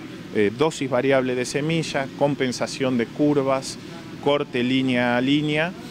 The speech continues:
este, la posibilidad es de elegir dosificaciones, eh, plantar manualmente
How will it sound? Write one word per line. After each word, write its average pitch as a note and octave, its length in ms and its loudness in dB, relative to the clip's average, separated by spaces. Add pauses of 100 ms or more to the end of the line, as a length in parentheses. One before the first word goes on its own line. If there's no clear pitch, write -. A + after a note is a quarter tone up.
(320)
este, A2 640 0 (420)
la B2+ 140 2
posibilidad B2+ 580 2
es A#2 120 0
de A#2 100 2 (160)
elegir A#2+ 560 2 (220)
dosificaciones, B2 800 0 (140)
eh, G#2+ 360 0 (100)
plantar C#3+ 420 0
manualmente C#3 920 0